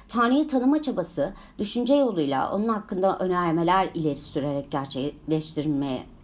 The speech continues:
çalışılıyor. Tanrı'yı düşünceyle tanıyabileceğimiz sanılır.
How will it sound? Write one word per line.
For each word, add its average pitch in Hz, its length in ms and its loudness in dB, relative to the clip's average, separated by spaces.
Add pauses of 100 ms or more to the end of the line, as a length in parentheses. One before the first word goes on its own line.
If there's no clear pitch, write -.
çalışılıyor. 131 640 -6 (680)
Tanrı'yı 262 1200 2
düşünceyle 254 600 2
tanıyabileceğimiz 175 1000 0
sanılır. 135 460 -6